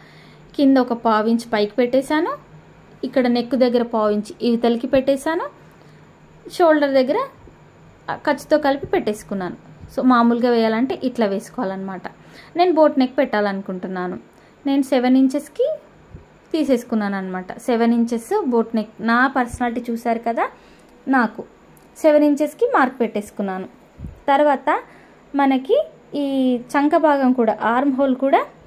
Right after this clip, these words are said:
సెవెన్ ఇంచెస్కి mark పెట్టేసుకోవాలి. So, నాకు ఎక్కువ తక్కువ ఉంది పైన కొంచెం ఈ cloth. First నేను adjust చేసినప్పుడు కొంచెం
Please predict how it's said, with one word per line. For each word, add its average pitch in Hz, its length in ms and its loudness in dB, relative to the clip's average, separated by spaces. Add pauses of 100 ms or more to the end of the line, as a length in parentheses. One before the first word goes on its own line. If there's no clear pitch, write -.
(180)
సెవెన్ 285 280 4
ఇంచెస్కి 254 440 0
mark 285 240 0
పెట్టేసుకోవాలి. 202 580 -4 (560)
So, 381 60 0 (140)
నాకు 320 200 0
ఎక్కువ 302 280 -2
తక్కువ 269 400 2
ఉంది 233 160 2 (100)
పైన 220 220 2 (100)
కొంచెం 220 340 -2
ఈ 202 80 -8
cloth. 196 340 -2 (180)
First 262 240 -4 (120)
నేను 262 180 2 (1040)
adjust 254 420 -2
చేసినప్పుడు 269 440 -2 (100)
కొంచెం 240 240 0